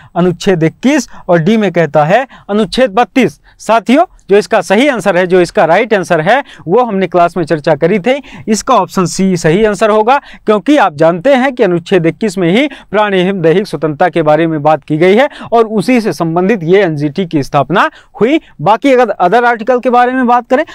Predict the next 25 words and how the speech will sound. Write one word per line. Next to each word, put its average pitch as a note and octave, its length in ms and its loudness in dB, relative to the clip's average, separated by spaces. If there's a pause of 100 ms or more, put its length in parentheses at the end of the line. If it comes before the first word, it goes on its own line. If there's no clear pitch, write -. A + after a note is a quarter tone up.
(120)
आप F#3 160 0
जानते F3+ 380 0
हैं B3 200 -2
कि B3+ 80 -2
बत्तीस E3+ 400 -2
में A#3 100 2
संवैधानिक F3+ 680 0
उपचारों E3 400 0
के F#3+ 160 0
बारे D#3+ 220 2
में E3 160 0
बात D3+ 220 0
की G3 140 0
गई F#3+ 180 2
है। G3+ 100 -4 (520)
संवैधानिक F#3+ 800 0
उपचार, F3+ 380 0 (880)
संवैधानिक F#3 800 0
उपचारों F3+ 640 -2
का G#3 180 2
अधिकार G#3 540 2 (800)
किसमें? A3 400 0 (920)
अनुच्छेद F#3 600 0 (140)
बत्तीस E3 480 -2
में। F3 220 0